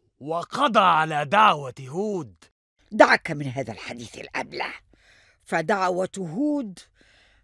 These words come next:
Speaker 2: موجودة ما لم يمت.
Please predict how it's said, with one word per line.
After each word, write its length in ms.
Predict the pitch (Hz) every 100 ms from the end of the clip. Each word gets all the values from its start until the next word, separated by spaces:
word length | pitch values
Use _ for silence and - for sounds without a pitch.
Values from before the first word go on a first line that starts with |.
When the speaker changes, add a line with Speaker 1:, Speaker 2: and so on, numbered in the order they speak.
| -
Speaker 2:
موجودة 1200 | 151 151 151 156 139 196 196 156 143 131 - 117 104 92 90 90 95 104 107
ما 400 | 120 113 107 98
لم 300 | 98 98 104
يمت. 840 | 107 117 139 - - _ _ -